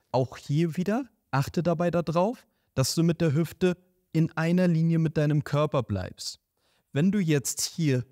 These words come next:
nach vorne hin abhaust, dann wird es einfacher, ungemein. Aber wir wollen es ja nicht einfacher haben, wir wollen es richtig machen.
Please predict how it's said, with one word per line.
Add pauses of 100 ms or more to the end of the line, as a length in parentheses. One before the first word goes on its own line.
nach
vorne
hin
abhaust, (460)
dann
wird
es
einfacher, (220)
ungemein. (540)
Aber
wir
wollen
es
ja
nicht
einfacher
haben,
wir
wollen
es
richtig
machen.